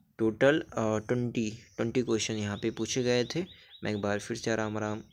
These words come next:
आपको दिखा देता हूँ, ताकि आप डिटेल में एक एक चीज़ों को देख सकें। क्या है कि यहाँ पे ढाई सौ वर्ड के जो क्वेश्चंस थे और जो,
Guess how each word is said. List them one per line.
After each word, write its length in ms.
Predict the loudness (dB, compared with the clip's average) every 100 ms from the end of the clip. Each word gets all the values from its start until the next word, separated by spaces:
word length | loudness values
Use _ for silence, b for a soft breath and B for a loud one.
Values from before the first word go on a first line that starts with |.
| -14
आपको 240 | -14 -6 -4
दिखा 280 | -2 0 -2
देता 280 | -2 -4
हूँ, 220 | -4 -4 -10 b b b
ताकि 260 | -6 -4 -2
आप 220 | -2 -4 -14 _ _ _ -8
डिटेल 340 | -4 -2 -2
में 160 | -6 -6 -8
एक 180 | -6
एक 100 | -6
चीज़ों 300 | -4 -4 -4
को 120 | -4 -4
देख 220 | -4 -4
सकें। 360 | -4 -4 -6 -8 B B B B B B 0
क्या 160 | 4 6
है 180 | 4 2
कि 100 | 2
यहाँ 140 | 2
पे 140 | 0
ढाई 320 | -2 0 2 2
सौ 180 | 4
वर्ड 180 | 4 2
के 140 | 0 0
जो 160 | 2
क्वेश्चंस 520 | 2 2 2 0 -2 -2
थे 140 | -2 -4 -16 B B B B B 4
और 260 | 6 6 4 -6 _ -20 _ _ _ _ -16 -12
जो, 560 | -2 4 6 8 6